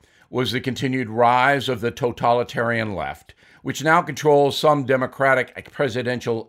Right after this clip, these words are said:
candidates and some college campuses. That trend aided by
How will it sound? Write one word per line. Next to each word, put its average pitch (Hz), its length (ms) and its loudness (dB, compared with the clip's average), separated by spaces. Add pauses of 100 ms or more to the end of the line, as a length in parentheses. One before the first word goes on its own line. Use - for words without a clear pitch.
candidates 175 640 -2 (600)
and 147 400 2
some 127 240 -2
college 123 440 2
campuses. - 800 -8 (400)
That 104 180 -2
trend 113 340 -2
aided 117 560 -2 (100)
by 95 580 -2